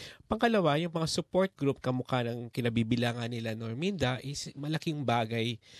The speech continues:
yon para sa mga kapwa nating Pilipino na nangangailangan ng mga support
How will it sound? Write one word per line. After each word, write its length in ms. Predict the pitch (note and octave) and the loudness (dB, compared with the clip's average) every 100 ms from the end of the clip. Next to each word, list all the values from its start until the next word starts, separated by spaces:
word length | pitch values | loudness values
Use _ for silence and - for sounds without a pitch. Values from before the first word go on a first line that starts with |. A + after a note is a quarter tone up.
| - _ | -20 _
yon 240 | D#3 C#3 A#2 - | 4 4 2 -2
para 240 | B2+ B2 | 0 0
sa 160 | A2+ B2 | -2 -4
mga 240 | A#2 A2+ - | -2 -4 -6
kapwa 400 | A#2+ G#2+ A2+ A2 | -10 -8 -10 -8
nating 480 | A2 A2 A#2 G#2 G2+ - - | -6 -6 -6 -8 -10 -16 -6
Pilipino 480 | B2+ C3+ - D3+ A#2+ | -2 -2 -2 -2 -2
na 160 | A2+ | -2
nangangailangan 720 | A#2 A2 G#2+ G#2 A2+ A2 G#2 G#2 | -4 -4 -4 -4 -2 -2 -2 -4
ng 160 | F#2+ | -6
mga 220 | G2 G2 G#2+ - - - - - | -8 -8 -10 -12 -20 -20 -20 -8
support 400 | - - B2+ A#2 | -4 -2 0 -2